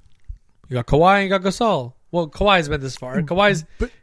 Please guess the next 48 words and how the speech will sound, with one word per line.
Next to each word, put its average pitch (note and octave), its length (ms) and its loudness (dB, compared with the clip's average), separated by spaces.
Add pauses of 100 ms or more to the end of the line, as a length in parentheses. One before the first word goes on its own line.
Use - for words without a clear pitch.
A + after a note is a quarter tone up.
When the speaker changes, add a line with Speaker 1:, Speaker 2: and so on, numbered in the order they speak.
(100)
Speaker 1:
like, E3+ 220 -4
you, F#3 260 -6
you F#3 100 -6
got A#3 220 4
guys G#3+ 200 4
that - 140 6
Speaker 2:
Okay, G3 160 -2
Speaker 1:
won. D#3+ 180 2
Speaker 2:
you A3 80 6
guys G#3+ 240 8
have G3 120 6
experience. E3 540 0
Speaker 1:
Right, D#3+ 140 0
Speaker 2:
Okay, F3+ 180 4
Speaker 1:
that's F3 40 0
Speaker 2:
I, - 20 4
I, - 20 4
I, G#3 280 6
Speaker 1:
experience, C3 200 2
Speaker 2:
I G3+ 60 4
get F#3+ 160 6
Speaker 1:
right? C#3 120 -2
Speaker 2:
that. D#3 60 -4
You F3+ 100 2
have F#3 140 2
the F3+ 80 0
experience. C#3 500 -4
Speaker 1:
And E3 120 -6
this E3+ 180 -2
is G#3+ 60 4
Speaker 2:
And F3 100 2
I F3+ 60 4
think F#3+ 140 0
it - 20 -12
does D#3 160 4
help. C3+ 300 0
Speaker 1:
It F3 140 -4
does G#3+ 200 4
help, - 200 -2
right? D#3+ 140 4
Speaker 2:
It D#3+ 40 -2
does C3+ 140 -2
help. A2 220 -8
Speaker 1:
The F3 300 -14
Eastern F3 240 -6
Conference D3 380 -8
Finals C#3 480 -10
or C3+ 120 -8